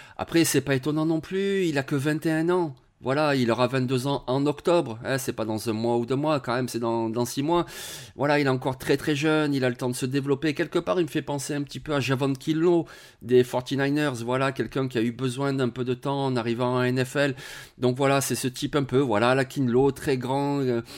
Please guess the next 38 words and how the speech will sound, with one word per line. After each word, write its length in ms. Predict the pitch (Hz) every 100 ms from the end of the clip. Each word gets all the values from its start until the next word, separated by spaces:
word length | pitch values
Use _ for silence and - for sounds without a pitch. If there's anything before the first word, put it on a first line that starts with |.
| 104 _
puissant, 380 | 156 139 147 143
qui 100 | 123
sait 140 | 139
un 80 | 127
peu 140 | 160
tout 120 | -
faire, 260 | 156 170 160
mais 120 | 160
qui 100 | 139
est 20 |
encore 280 | 139 135 131
très 220 | - 165
brut, 420 | 147 135 156 160 147
et 160 | 135
qu'il 120 | 127
faut 160 | 127 135
dégrossir. 760 | 120 160 139 135 135 - 151 - - - 120 -
Et 100 | 202
si 240 | - 190
ça 160 | - 143
se 80 |
passe 240 | - 139 131
bien, 300 | 165 185 156
alors 420 | 117 127 135 127 -
voilà, 320 | 113 120 123
vous 200 | 117 110
avez 180 | 104 117
un 80 | 113
titulaire 640 | - 120 - 113 123 123
pour 160 | 107 110
les 180 | 120
dix 200 | 107 113
prochaines 440 | 123 123 - 117 117
années 260 | 113 120 -
en 100 | 117
N 240 | 117 120
F 140 | 117 123
L. 160 | 120